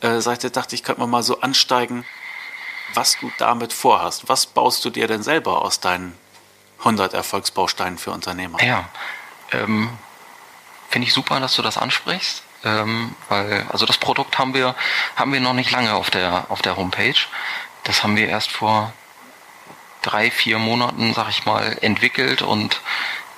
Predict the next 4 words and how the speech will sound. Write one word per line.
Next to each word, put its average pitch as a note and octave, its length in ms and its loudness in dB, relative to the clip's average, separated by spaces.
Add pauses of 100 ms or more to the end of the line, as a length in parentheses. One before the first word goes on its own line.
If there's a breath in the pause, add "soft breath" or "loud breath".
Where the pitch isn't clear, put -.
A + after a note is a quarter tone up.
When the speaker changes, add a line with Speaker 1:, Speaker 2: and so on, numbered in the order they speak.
(120)
Speaker 2:
ähm, G#2 560 2 (320)
bieten A2+ 240 2
das, - 420 0 (100)
äh, G2+ 500 0